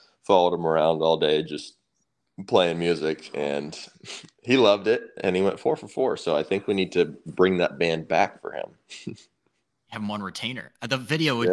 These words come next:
Speaker 1: Yeah.
Speaker 2: him just doing, like, in the weight room, just doing curls or something, just there's the band there. Was that,
Speaker 1: Yeah.
Speaker 2: did you get to experience some of that, walking around
Speaker 1: Yeah.
Speaker 2: and hanging out all day?
Speaker 1: Yeah, hi-, his routine is, is pretty cool. Uh, he's in the gym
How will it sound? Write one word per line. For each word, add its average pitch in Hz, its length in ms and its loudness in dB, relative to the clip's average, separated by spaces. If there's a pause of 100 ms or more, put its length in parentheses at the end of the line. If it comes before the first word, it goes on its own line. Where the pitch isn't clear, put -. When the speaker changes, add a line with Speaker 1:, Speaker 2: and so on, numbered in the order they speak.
Speaker 1:
Yeah. 131 60 -4
Speaker 2:
him 135 120 0
just 131 200 -6
doing, 127 200 -6
like, 110 220 -6
in 127 80 -6
the 120 80 -6
weight 110 300 2
room, 131 220 -6
just - 260 -6
doing 120 260 -6
curls 120 320 -10
or 131 40 -10
something, 143 360 -6
just 123 220 -6
there's 123 160 -8
the 117 80 -8
band 104 340 -8
there. 143 200 -10 (340)
Was 131 80 -6
that, 156 160 2
Speaker 1:
Yeah. 85 240 4 (140)
Speaker 2:
did 123 100 -6
you 165 80 2
get 156 160 0
to 175 80 0
experience 147 480 -2
some 151 140 -4
of 143 60 -6
that, 156 360 -6
walking 135 260 -2
around 127 300 -2
Speaker 1:
Yeah. 127 60 0
Speaker 2:
and 117 80 -2
hanging 117 260 -4
out 117 120 -4
all 123 80 -6
day? 139 180 -10 (560)
Speaker 1:
Yeah, 98 260 4
hi-, 110 240 -2
his 120 300 2
routine 113 680 0 (180)
is, 90 680 -2 (540)
is 87 160 -4
pretty 90 320 -2
cool. 85 500 0
Uh, 76 400 0 (240)
he's 95 260 -6
in 92 60 -4
the 85 100 -2
gym 80 500 -2